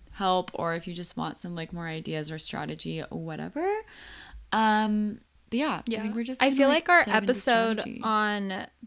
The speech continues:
Speaker 2: the, um, feed strategy and story strategies, like, did really well.
Speaker 1: Yeah.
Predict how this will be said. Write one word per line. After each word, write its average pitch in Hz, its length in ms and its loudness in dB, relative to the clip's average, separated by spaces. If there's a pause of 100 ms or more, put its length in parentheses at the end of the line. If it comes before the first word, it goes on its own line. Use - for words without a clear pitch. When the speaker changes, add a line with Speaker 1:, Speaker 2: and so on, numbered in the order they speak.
Speaker 2:
the, 202 760 -2 (120)
um, 175 260 -4
feed 208 520 -4 (260)
strategy 262 760 -2
and 208 160 -2
story 196 320 -2
strategies, 240 520 -2
like, 208 160 -4
did 196 280 -2
really 180 240 0
well. 185 320 2
Speaker 1:
Yeah. - 60 -6